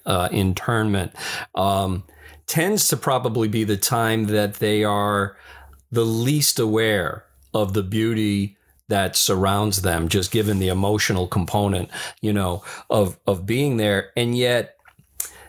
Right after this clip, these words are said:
w-, w-, I, when I was watching several of the episodes, it's almost like the cemetery itself is offering a type of solace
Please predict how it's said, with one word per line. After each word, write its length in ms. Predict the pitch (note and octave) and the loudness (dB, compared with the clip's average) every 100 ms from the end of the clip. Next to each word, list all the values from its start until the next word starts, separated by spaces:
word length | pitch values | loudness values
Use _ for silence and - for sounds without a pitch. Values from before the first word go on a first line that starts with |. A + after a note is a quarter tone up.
| - _ | -20 _
w-, 280 | - - B2+ | -6 0 -2
w-, 220 | - B2+ - | 0 -6 -2
I, 120 | A2 | -2
when 200 | A2+ A#2+ | 0 0
I 100 | A#2 | 0
was 160 | A#2 A2 | 0 0
watching 560 | B2 C3 B2+ B2 G#2+ G#2+ | 0 0 0 -2 0 0
several 380 | - A#2+ A#2+ A2 | 0 0 0 0
of 120 | G2+ | 0
the 140 | G#2 | 0
episodes, 880 | D3 - - C3 G2+ F#2+ F#2 F#2+ - - - - - - | 0 0 0 2 2 2 0 -2 -6 -18 -20 -20 -10 -2
it's 260 | A#2+ B2 | -2 0
almost 380 | D3 E3+ G3+ E3+ | 0 0 0 0
like 180 | C3+ C3 | 0 -2
the 60 | A2+ | 0
cemetery 720 | - C#3 C3+ - B2 A2 G2 | 2 2 0 0 0 2 0
itself 840 | F2 - C3+ B2 G2+ F#2 - - - - _ | 0 0 2 0 0 -2 -4 -8 -12 -20 _
is 260 | A2 A2 G#2+ | -2 0 0
offering 560 | G#2+ A#2 - B2+ A2+ G#2 | 0 0 0 0 0 0
a 60 | |
type 300 | - A#2 - | 0 0 0
of 100 | F2 | 0
solace 880 | - - G2+ G#2 C#2+ G1+ - - | 0 2 2 0 -2 0 0 0